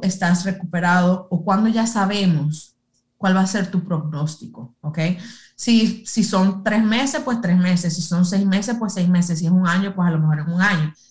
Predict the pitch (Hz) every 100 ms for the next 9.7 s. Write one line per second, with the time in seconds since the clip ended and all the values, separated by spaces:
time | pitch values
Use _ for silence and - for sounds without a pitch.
0 | _ - 196 226 240 240 247 240 226 214
1 | 226 220 202 190 190 165 160 156 190 156
2 | 165 - _ _ - 233 269 285 277 262
3 | 240 233 202 190 208 202 214 202 190 185
4 | 180 202 196 156 147 165 160 160 156 156
5 | 156 160 165 185 208 196 156 - - 226
6 | 233 196 180 - 156 220 233 233 - -
7 | _ _ 220 208 127 - - _ _ 190
8 | 190 180 190 190 175 208 226 220 220 254
9 | 247 196 180 180 180 175